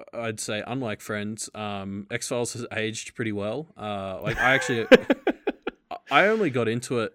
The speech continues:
Speaker 1: three, three or four years ago, and I sort of marathoned the whole thing. I'm, I wouldn't say I'm driven by nostalgia.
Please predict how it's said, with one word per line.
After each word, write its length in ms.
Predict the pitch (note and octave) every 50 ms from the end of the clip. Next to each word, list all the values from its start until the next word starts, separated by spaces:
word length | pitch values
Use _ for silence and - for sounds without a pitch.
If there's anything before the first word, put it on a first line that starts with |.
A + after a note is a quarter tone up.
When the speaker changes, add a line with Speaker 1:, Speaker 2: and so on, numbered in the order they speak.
| _ _
Speaker 1:
three, 540 | - - - - B2 A#2+ A#2+ A#2+ A#2 A#2 A2+
three 200 | - - C3 B2
or 60 | A#2+
four 220 | - - A2+ G#2
years 260 | G2+ G2+ G#2 A2 G#2 A#2
ago, 320 | G#2+ G2 F#2 E2+ E2+ E2 -
and 100 | F#2+ G2+
I 80 | G2+ G#2
sort 200 | - - A2+ G2+
of 60 | G2
marathoned 420 | G2 F#2+ G2 G2+ - A2 G2+ G2
the 80 | F#2+ F#2+
whole 160 | G2+ G2 F#2
thing. 260 | - - G2 F#2 F#2+
I'm, 440 | F#2 G#2 G#2 G#2 G#2+ G#2+ G#2 G2+ G#2+ - _ _ _ _ _ _ _ _ _ -
I 80 | A#2+
wouldn't 220 | A#2+ B2 A#2 B2 A#2
say 200 | - B2+ A#2+ A#2
I'm 100 | A2 G#2+
driven 300 | - A2+ G#2 G#2+ G#2 G2+
by 220 | G2+ G2+ G#2 G#2
nostalgia. 680 | G2+ G2+ - - - A2+ G#2 G#2 G#2+ A2 A#2+ A#2 A#2+